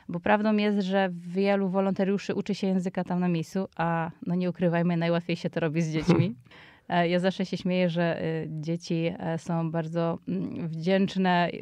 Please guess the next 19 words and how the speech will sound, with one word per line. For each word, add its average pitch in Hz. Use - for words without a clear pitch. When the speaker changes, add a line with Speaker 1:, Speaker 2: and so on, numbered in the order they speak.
Speaker 1:
do 170
pomocy, 196
e, 180
w 175
tym 185
zakresie, 175
ponieważ 170
jeżeli 175
rozmawia 185
się 165
z 160
nimi, 160
one 175
czegoś 165
nie 175
rozumieją, 180
to 330
powtórzą 170
pytanie. -